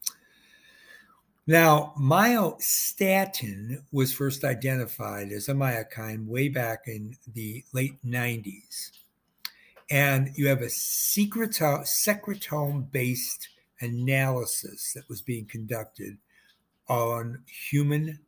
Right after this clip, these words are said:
myocytes in culture. And what was discovered, now again, this is cell culture, it's different than the intact muscle, but in cell culture, some six hundred myokines were described. And of course, some of them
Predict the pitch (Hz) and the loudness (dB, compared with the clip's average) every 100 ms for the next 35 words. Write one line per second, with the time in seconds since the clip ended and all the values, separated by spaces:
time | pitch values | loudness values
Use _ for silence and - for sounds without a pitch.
0 | _ 117 127 131 120 107 - - - - | _ -6 -2 0 0 -2 -6 -8 -10 -12
1 | - 127 117 - 135 131 131 - - _ | -6 -6 -6 -6 -2 -2 -2 -12 -18 _
2 | _ _ - - - - 147 147 151 139 | _ _ -20 -20 -20 -2 2 4 4 4
3 | 135 - 123 - - 208 196 131 113 117 | 0 0 -4 -4 2 4 4 0 -4 -6
4 | 117 147 165 - 147 - - 202 208 202 | -4 -4 -4 -6 -6 -4 0 2 2 -2
5 | 208 180 - 117 104 107 131 156 180 151 | -4 -6 -4 -8 -8 -8 -6 -6 -8 -6
6 | 151 135 143 139 139 135 127 - 151 139 | -4 -4 -4 -6 -4 -4 -4 -4 -6 -6
7 | - - - _ _ _ _ - 143 139 | -10 -14 -20 _ _ _ _ -2 0 0
8 | 135 165 170 185 - 151 143 127 - 139 | 0 2 0 0 -4 -6 -4 -6 -4 -4
9 | - - 196 190 - 156 143 135 123 135 | -2 -2 -2 -4 -4 -4 -2 -4 -4 -2
10 | 143 135 113 - 107 101 104 107 - _ | -2 -2 -4 -12 -14 -14 -16 -16 -18 _
11 | _ _ _ _ 120 120 113 - - 127 | _ _ _ _ -6 -4 -4 -4 0 0
12 | 101 98 - - _ _ _ _ - - | 0 -6 -8 -20 _ _ _ _ -20 -20
13 | - 113 110 - 113 - - 117 120 131 | -12 -10 -10 -8 -6 -4 -4 -2 -2 -2
14 | 147 180 | -2 -4